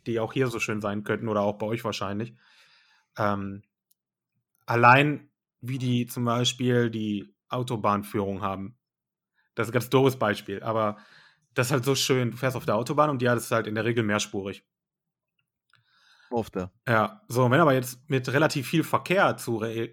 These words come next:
Speaker 1: äh, zu rechnen ist, dann kannst du auf dem Standstreifen fahren. Die haben, ähm,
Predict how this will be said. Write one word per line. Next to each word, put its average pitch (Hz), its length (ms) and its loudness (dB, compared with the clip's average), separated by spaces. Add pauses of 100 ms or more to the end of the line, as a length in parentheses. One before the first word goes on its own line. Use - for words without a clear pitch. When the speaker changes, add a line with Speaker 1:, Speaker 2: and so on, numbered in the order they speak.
Speaker 1:
äh, 110 160 -2
zu - 140 -12
rechnen 107 300 -2
ist, 185 260 -6 (640)
dann 113 100 -2
kannst 139 220 2
du 147 40 6
auf 131 120 4
dem 131 80 -2
Standstreifen 107 560 -2
fahren. 101 340 -6 (460)
Die 117 120 -2
haben, 135 460 2
ähm, 123 520 0